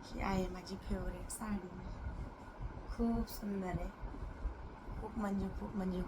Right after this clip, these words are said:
खूप सुंदर आहे. काठ खूप सुंदर आहे, पिवळा कलर आहे, गुलाबी कलरचं काठ आहे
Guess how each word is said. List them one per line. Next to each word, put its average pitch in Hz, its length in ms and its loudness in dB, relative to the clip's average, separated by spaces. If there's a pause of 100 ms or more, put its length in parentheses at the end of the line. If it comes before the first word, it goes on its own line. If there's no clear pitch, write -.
खूप 208 220 2
सुंदर 185 400 4
आहे. - 300 0 (2250)
काठ 190 300 10
खूप 202 260 -2
सुंदर 202 400 6
आहे, 180 120 8 (840)
पिवळा 185 260 8
कलर 185 340 6
आहे, 180 100 6 (600)
गुलाबी 185 320 6
कलरचं 180 400 4
काठ 190 340 4
आहे 180 80 2